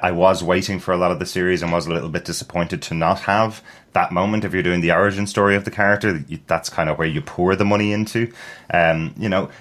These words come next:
that was probably one of my disappointments with Iron Fist. But one thing that wasn't a disappointment with the show was the characters of the Meachums, which are three very, very big characters in this show. Um, what I particularly loved,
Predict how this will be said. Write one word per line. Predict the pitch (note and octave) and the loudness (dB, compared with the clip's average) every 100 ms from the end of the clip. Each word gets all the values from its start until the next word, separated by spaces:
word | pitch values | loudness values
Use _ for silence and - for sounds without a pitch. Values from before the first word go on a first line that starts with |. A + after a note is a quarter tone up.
| - | 0
that | A#2 A#2+ | 0 2
was | A2 | 0
probably | - G2+ F2+ G2+ F#2+ | 0 0 2 2 2
one | D#2 G2 | 2 0
of | F#2 | 2
my | F#2 G2+ A2+ | 2 4 4
disappointments | G#2 F#2 - F#2 D2+ D2 D2+ - - | 0 -4 -4 -4 -4 -6 -10 -12 -10
with | D#2 E2+ F2 | -4 0 2
Iron | F#2 F2+ | 2 0
Fist. | - - - - - - - - | -4 -12 -12 -18 -20 -20 -12 -4
But | F2+ | 2
one | C#3 | 2
thing | E3 D3 | 2 0
that | D2 | 2
wasn't | A2 C3 D#2+ | 2 2 -2
a | |
disappointment | D2+ - - C#2+ C#2 - - - | -4 -6 -10 -10 -12 -18 -20 -12
with | D2 | -12
the | D2 | -10
show | D2 C2+ C#2 - - - _ _ _ _ G2+ | -8 -8 -10 -14 -20 -20 _ _ _ _ 2
was | G2+ E2+ - | 2 2 -2
the | F2+ F2+ | -8 -6
characters | - G2+ C3 C3 G2+ | -2 0 2 2 0
of | F2+ - | 0 0
the | |
Meachums, | D2+ G#3 - - - - | -2 -2 -4 -10 -10 -6
which | - C#3 | -2 4
are | - - - - _ - | 4 4 -2 -20 _ -20
three | - A#2 C3+ C3+ C3+ - | -6 0 2 0 -2 -8
very, | D#2 D2 A2 A2 E2 | -8 2 4 4 2
very | - F2+ D#2+ | 0 0 2
big | C#2+ D2+ - | 0 -4 -4
characters | D#2 D2 D2 C#2 | -2 -2 -2 -6
in | C#2 | -6
this | C2+ | -8
show. | - D2 C#2 - - - - | -4 -2 -2 -6 -20 -10 0
Um, | D#2 D2+ D2 - _ - | 0 2 -2 -6 _ -8
what | F#2+ G#2+ | 2 2
I | G2 G#2 | 4 0
particularly | F#2+ - - A#2+ - G#2+ F#2+ E2+ D#2+ | -2 -10 -2 -2 0 0 2 2 0
loved, | D#2+ D#2+ C#2+ C2+ - | -2 -2 -2 -6 -12